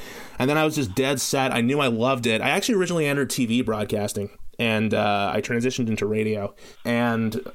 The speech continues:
because radio I knew was where I wanted to go. I don't know why I signed up for T V. Um, but anyways, yeah, so the, the, there was sort of, like, a one-year span of, like, not really doing much, but just doing a lot of, like, personal stuff.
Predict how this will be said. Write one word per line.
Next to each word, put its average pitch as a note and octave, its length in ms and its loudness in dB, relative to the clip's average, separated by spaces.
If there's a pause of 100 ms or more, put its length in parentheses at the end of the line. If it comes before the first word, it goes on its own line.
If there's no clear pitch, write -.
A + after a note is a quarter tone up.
(340)
because B2 380 -2
radio A#2+ 260 2
I A2 80 2
knew A2 160 2
was G#2+ 140 0
where G#2 100 2
I A2 60 2
wanted A2 180 0
to A2 80 0
go. A#2 60 0
I B2+ 80 0
don't F#3+ 80 2
know F#3 80 2
why B2+ 100 2
I B2+ 40 0
signed A2+ 160 -2
up G#2+ 60 -4
for - 100 -10
T A2+ 180 -4
V. G#2+ 220 -4 (140)
Um, A2 460 -2 (480)
but C#3+ 100 0
anyways, F#3 300 0
yeah, E3 160 0
so D#3 180 0
the, - 20 -4
the, C3+ 280 -2
there D#3 100 2
was D3+ 120 2
sort F3 160 2
of, F3 80 0
like, D3 80 -2
a D3 40 2
one-year D#3 360 2
span D3 320 0
of, C3+ 60 0
like, C3 100 2
not C3+ 180 2
really B2+ 220 2
doing B2 320 2
much, A#2 420 0 (320)
but C3+ 80 0
just C3 140 -2
doing C#3+ 120 2
a C#3 60 2
lot C3+ 160 2
of, C3 60 -2
like, A#2+ 140 0
personal C#3 360 0
stuff. A2 540 -2